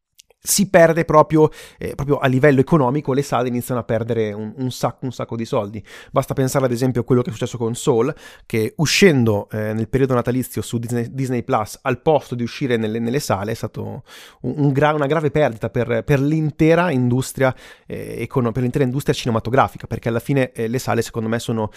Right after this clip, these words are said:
i-, il mezzo finale attraverso il quale puoi andare a fruire il cinema. Questo chiaramente sta cambiando. E però è anche da vedere una cosa, si stanno moltiplicando i canali streaming, si stanno, ogni pers-, ogni industria cerca di fare la propria, la propria piattaforma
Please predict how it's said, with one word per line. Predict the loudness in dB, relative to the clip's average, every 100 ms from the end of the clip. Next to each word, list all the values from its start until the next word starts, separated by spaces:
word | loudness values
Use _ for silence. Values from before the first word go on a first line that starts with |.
| -16 -10
i-, | -8 -2
il | 0
mezzo | 4 2 0
finale | -2 0 0 0 -2
attraverso | -4 -4 -4 -6
il | -8
quale | 0 0 2
puoi | 0
andare | 0 2 0
a |
fruire | 0 -2 0 0 -2 -6 -14 -8
il | -6
cinema. | -2 -2 -2 -4 -10 -20
Questo | 4 4 4 -2
chiaramente | 4 4 6 2 0 0 -2 -4 _
sta | -4 -2
cambiando. | 0 2 4 2 2 -2 -6 -10 -18 -18 -18 -6
E | -6 -6
però | 0 2 2 -2
è | -2
anche | 0 2
da | 4
vedere | 4 2
una | 0
cosa, | 2 4 2 0
si | -4
stanno | 0 2 4
moltiplicando | 6 6 4 0 -2 -2 -2 -2 -4 -6 -6
i | -6
canali | -4 -2 -2 -2 -6 -10 _ _
streaming, | -12 -6 -4 -4 -6 -12 -16 _ _ _
si | -18 -10
stanno, | -6 -4 -2 0
ogni | 0 2 0 -2
pers-, | -4 -4 -4 -6 0
ogni | 0 2 2 2 0
industria | 2 2 4 2 0 -2
cerca | 0 -2 -2
di | -4
fare | -2 2 2
la | 2 0
propria, | 2 2 4 2
la | 0 -2 _ _ _ _ _ _ -8 -2
propria | 4 4
piattaforma | 4 -4 -4 -2 -2 -4